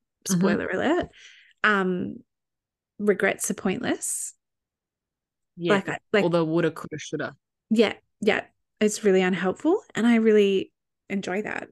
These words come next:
Speaker 2: about The Midnight Library.
Speaker 1: Mm.
Speaker 2: Um, yeah. So, like, are, are there books for you that, like, have taught you life lessons through the storyline?
Speaker 1: Oh, like,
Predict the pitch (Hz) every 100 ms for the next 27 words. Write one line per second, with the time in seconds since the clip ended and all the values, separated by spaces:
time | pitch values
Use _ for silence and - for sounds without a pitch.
0 | _ 185 185 - - _ _ _ _ -
1 | 185 180 175 - - - 170 180 170 160
2 | 160 - _ _ 214 208 196 190 190 190
3 | - - _ _ _ _ _ _ _ _
4 | _ _ _ 233 294 190 - - 269 240
5 | - 240 240 - _ 226 226 220 233 254
6 | 233 233 - - 220 185 175 240 330 220
7 | 196 196 185 - 185 - - 190 - 196
8 | 185 180 175 190 170 180 - 175 - -
9 | 185 220 320 - - - - 220 202 185
10 | - - 190 254 370 480 _ _ _ _
11 | _ 165 180 185 156 151